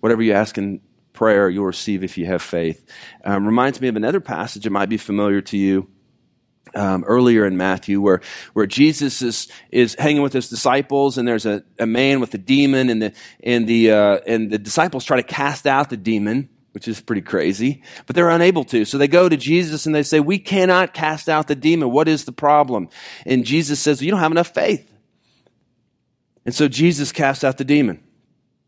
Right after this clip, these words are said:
And Jesus goes on to say that if you have faith, you will be able to do amazing things.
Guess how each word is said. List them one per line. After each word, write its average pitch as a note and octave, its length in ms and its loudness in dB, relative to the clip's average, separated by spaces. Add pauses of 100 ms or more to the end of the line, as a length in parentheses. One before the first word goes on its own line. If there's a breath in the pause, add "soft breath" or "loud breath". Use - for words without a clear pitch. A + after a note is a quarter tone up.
(680)
And A#2 80 -4
Jesus F3 300 2
goes E3 220 4
on F#3 160 4
to F3 40 -2
say D#3+ 140 0
that C#3 240 2
if F#3 220 2
you G#3 140 2
have F3+ 280 2
faith, C3+ 720 0 (420 soft breath)
you F#3 240 2
will G#3+ 140 6
be E3+ 160 2
able E3 160 2
to D3 100 -8
do D3+ 240 2
amazing C#3 540 2
things. D3 600 -4